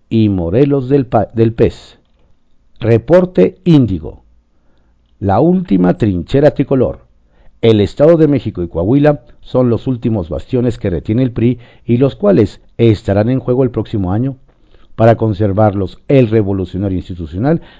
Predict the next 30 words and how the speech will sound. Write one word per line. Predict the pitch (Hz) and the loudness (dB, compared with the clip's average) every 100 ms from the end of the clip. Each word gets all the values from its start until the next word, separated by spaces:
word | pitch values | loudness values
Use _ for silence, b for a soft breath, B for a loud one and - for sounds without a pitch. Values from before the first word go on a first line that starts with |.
| B | B
debe | 95 107 113 | -2 2 2
fortalecer | - 101 - 92 90 120 | -2 -6 -4 -4 0 2
la | 120 113 | 2 0
coalición | 90 85 110 107 | -4 -4 -4 -2
Va | 104 | -2
por | 87 82 | -4 -6
México, | 98 107 - 123 123 b b | -6 -6 -4 -4 -6 b b
escuchar | 175 190 - 190 165 147 | 0 0 0 -6 0 0
a | 117 | 0
su | 101 | -2
militancia | 98 92 143 127 156 160 b b | -4 -2 -4 0 -2 -2 b b
y | 104 | 0
aprender | 107 90 98 92 95 120 135 - | 2 0 -2 -2 2 0 0 -8
de, | 98 104 98 _ | 0 0 0 _
eh, | 101 98 | -4 0
lo | 101 101 95 - - | 0 0 -2 -4 -12
vivido | 90 104 98 202 208 98 - | -6 -4 0 0 0 -2 -4
en | 113 104 | -2 -2
las | 95 95 | -2 -2
elecciones | 87 - 120 120 | -4 -4 -4 -2
del | 95 - | -4 -8
cinco | - 120 117 | -6 -6 -6
de | 76 | -8
junio | - 117 120 | -6 -6 -2
pasado, | 131 - 117 135 b b b | -2 0 -2 -2 b b b
donde | 107 117 113 107 101 | -2 0 2 0 -2
perdió | - 85 90 127 147 _ - | -4 -6 -2 -2 -2 _ -8
Hidalgo | 85 92 123 120 123 - _ | -4 0 0 0 -4 -6 _
y | 151 143 | -4 -2
Oaxaca. | 135 139 - 87 - 60 | 0 0 0 -4 -6 -12